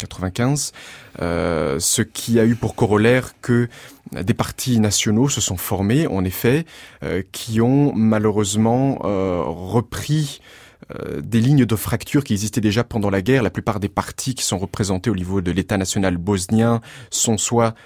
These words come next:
formés sur une base religieuse, soit sur une base ethnique. On a le parti serbe pour la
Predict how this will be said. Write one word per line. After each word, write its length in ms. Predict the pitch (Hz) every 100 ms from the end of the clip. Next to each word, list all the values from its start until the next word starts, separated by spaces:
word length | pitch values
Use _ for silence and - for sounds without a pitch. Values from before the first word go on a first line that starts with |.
| _
formés 320 | - 104 110
sur 240 | 107 107 101
une 100 | 95
base 420 | 101 95 90 92 - - - - 50 - 98
religieuse, 680 | 110 117 104 120 139 143
soit 220 | 107 - 110
sur 160 | -
une 100 | 104
base 200 | 95 98 -
ethnique. 500 | 95 - 131 135 -
On 120 | 95
a 100 | 101
le 80 | 95
parti 500 | 98 - - - 98
serbe 400 | - - 123 123
pour 200 | 107 92
la 160 | 87